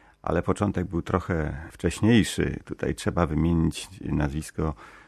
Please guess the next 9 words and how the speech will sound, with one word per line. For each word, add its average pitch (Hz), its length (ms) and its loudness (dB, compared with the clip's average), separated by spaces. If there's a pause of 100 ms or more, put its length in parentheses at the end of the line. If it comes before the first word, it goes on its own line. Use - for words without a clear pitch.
(160)
brata, 76 720 0
e, 71 200 -4
Marszałkowicza, 82 880 -2
który 73 540 -6 (140)
jeszcze - 300 -6
będąc 78 420 0
fortianem, 90 840 -2
e, - 180 -6
w - 240 -20